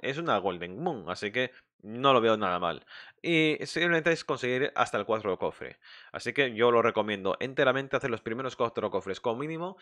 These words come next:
Y ya si tenéis suficiente energía y tiempo, pues llegar hasta el vigésimo cofre, ya que os sigue dando muchos recursos y como podéis ver aquí tenemos un cálculo de lo que ya sería llegar hasta el vigésimo cofre,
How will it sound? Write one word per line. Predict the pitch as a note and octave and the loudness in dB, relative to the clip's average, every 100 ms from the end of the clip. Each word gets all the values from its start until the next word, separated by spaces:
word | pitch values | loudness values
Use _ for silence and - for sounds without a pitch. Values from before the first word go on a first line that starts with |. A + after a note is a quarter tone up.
| - - | -20 -10
Y | F3+ G3 | -6 -2
ya | A3 G#3 | 0 0
si | - F#3+ | -2 -2
tenéis | E3+ F3+ F3 D3+ - - E2 G2+ | -2 0 -2 -4 -10 -16 -14 -12
suficiente | - C3 D3+ D#3 - C#3 C3+ B2 A2+ G#2+ | -4 0 0 0 0 2 4 4 4 2
energía | A#2 G#2 - C#3+ B2 | 0 -2 -2 0 0
y | |
tiempo, | G#2+ C3+ B2+ D3 - - - | 0 -2 0 -4 -6 -16 -4
pues | C3 | 2
llegar | C#3+ D#3 | 6 6
hasta | C#3+ C#3 | 6 4
el | B2+ A#2 | 4 -2
vigésimo | F2 A2 A#2 B2+ B2 A#2+ | -4 -4 0 0 0 -2
cofre, | A2+ E3+ G2 D2 | 0 0 0 -4
ya | G2+ G#2+ - | 0 0 0
que | A2 - _ _ - | -4 -6 _ _ -6
os | D#3 | 0
sigue | G#3+ G3 | 4 6
dando | C#3 B2+ | 6 4
muchos | B2+ C3 A#2+ | 0 0 2
recursos | G2 C3+ C#3 D#3+ E3+ - - - - | 4 2 4 2 0 -6 -18 -18 -8
y | D3+ C#3+ C#3 | 0 2 2
como | B2 B2+ | 2 2
podéis | C#3 C3+ | 4 4
ver | B2 C#3+ D3 | 4 4 4
aquí | A#2+ - | 2 2
tenemos | B2+ B2+ B2 | 0 -2 -2
un | B2 | -4
cálculo | G#2 B2+ B2 G#2+ G2+ | 4 4 4 0 2
de | G2 G2 | 2 2
lo | G2 | 0
que | G#2 | 0
ya | G#2 G#2+ | 0 0
sería | A#2+ C3+ | 0 0
llegar | A#2 A2+ A2 | 4 4 4
hasta | - | 2
el | G2 | -2
vigésimo | G2+ G2 A#2 - A#2 A2+ | -2 -2 -4 -4 -4 0
cofre, | A#2+ B2 | 0 0